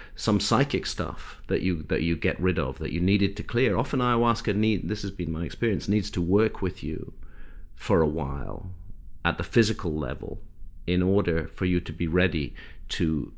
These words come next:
get into the deeper psychic experiences. Some people get it straight away, I mean, just instantly, but others don't. And I would say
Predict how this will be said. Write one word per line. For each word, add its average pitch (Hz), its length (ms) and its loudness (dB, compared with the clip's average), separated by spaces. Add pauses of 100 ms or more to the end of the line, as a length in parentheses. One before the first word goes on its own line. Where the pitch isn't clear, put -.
(120)
get 82 240 2
into 92 400 2
the 73 120 -4
deeper 78 540 -2 (160)
psychic - 480 -2
experiences. 90 600 -4
Some 160 300 4
people 90 420 0 (380)
get 120 160 10
it 80 200 4
straight 101 640 6
away, - 540 -4 (180)
I 85 100 0
mean, 82 260 2
just - 320 2 (240)
instantly, - 680 4 (440)
but - 140 2
others 107 360 6
don't. - 520 -2 (140)
And 87 360 4
I 95 100 4
would 95 160 2
say 87 320 4